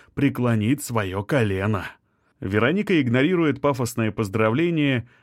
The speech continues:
всё её внимание сосредоточено на бархатисто-розовой коробочке. Она открывает её,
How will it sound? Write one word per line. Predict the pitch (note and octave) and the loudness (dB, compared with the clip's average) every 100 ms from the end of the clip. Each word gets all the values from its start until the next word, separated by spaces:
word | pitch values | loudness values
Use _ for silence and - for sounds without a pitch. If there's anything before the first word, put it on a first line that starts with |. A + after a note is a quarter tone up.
| _ | _
всё | - F#3+ | -6 0
её | F3 D3 A#2+ | 4 4 4
внимание | A#2 B2 C#3+ C#3 B2 | 2 2 2 2 0
сосредоточено | A2+ A2+ A#2+ A#2 A2 E3+ - C3 C3+ | -2 -4 0 2 2 0 -4 -4 -2
на | B2 | 0
бархатисто-розовой | G#2+ A#2 A2 A#2+ A#2+ E3+ - C#3 C3 D3 B2+ C3+ A#2+ | 0 -2 0 -4 -4 -8 -4 -2 0 0 0 -2 0
коробочке. | B2+ C3+ G#2 - - - - _ _ _ _ _ | 0 0 -4 -8 -12 -16 -18 _ _ _ _ _
Она | G2+ G#2+ D3+ | 0 2 2
открывает | C3+ - A2+ F#2+ A#2 E3 D#3 | 0 0 0 2 0 0 -4
её, | C#3 D3 C#3 C#3+ C3 | -2 2 2 2 0